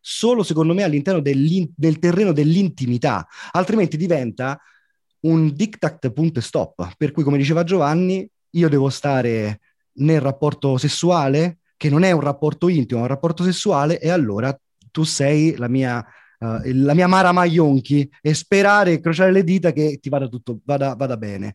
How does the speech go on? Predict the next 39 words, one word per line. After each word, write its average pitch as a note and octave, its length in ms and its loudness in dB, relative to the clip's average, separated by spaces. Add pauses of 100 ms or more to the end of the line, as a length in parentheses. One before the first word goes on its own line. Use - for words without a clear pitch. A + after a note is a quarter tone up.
(400)
Ehm, A#2 600 -4
e E3 100 0
quindi D3+ 340 2 (100)
un D#3 140 0
pochino D3 560 -2 (260)
devo C#3+ 200 0
star C#3+ 160 -6
sempre D3 320 -2
lì F#3+ 140 2
con C3+ 160 -4
la, A#2+ 240 -6
con C3+ 140 -10
l'aspetto D3+ 400 -6
della, A#2+ 320 -2
del A#2 420 -4
dover D3+ 420 0
dare C#3 280 -2
piacere A#2 360 -4
per G#2+ 120 -6
forza, G#2 340 -10
e - 20 -4
quindi C3 220 -2
l'ansia A2+ 300 -4
da G2 80 -6
prestazione. F#2+ 720 -8 (420)
Ora, C#3 280 0 (440)
eh, B2 320 -2
vi C3+ 60 0
ripeto, A#2 320 -2
poi A#2 120 -2
non A2 120 0
voglio A2+ 220 -2
aprire G#2+ 260 -4
troppo A2 320 -8
la, G#2 200 -4
la G#2+ 160 -4
scatola, F#2+ 460 -4
però, A#2 560 0
mh, A2 400 0